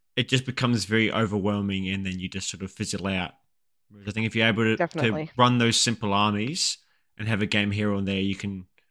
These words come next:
Speaker 1: pick it up a little bit better.
Speaker 2: Yeah, a hundred percent. And I, I, you know, I think that's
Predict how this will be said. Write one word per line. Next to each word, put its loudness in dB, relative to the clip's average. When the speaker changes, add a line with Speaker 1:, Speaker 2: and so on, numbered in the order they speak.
Speaker 1:
pick -2
it 4
up 2
a -2
little -2
bit -6
better. -6
Speaker 2:
Yeah, 4
a 2
hundred 4
percent. -2
And 0
I, 2
I, 2
you -4
know, 2
I 6
think -2
that's -2